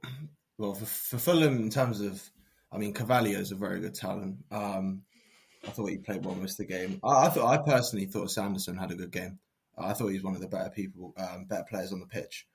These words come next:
Uh, he had one or two minor errors in possession, but <clears throat> I think he made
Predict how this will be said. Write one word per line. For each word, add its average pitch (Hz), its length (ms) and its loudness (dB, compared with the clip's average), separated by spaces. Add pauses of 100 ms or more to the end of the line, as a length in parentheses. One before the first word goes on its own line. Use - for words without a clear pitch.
(360)
Uh, 87 140 -6
he 101 120 -2
had 117 280 0
one 107 180 0
or 98 100 -4
two 101 220 -4
minor 92 340 -2
errors 92 280 -4
in 95 120 -8
possession, 98 500 -6
but 92 240 -8 (380)
<clears throat> - 400 -12
I 110 60 -8
think 107 180 -4
he 101 80 -6
made 95 280 -2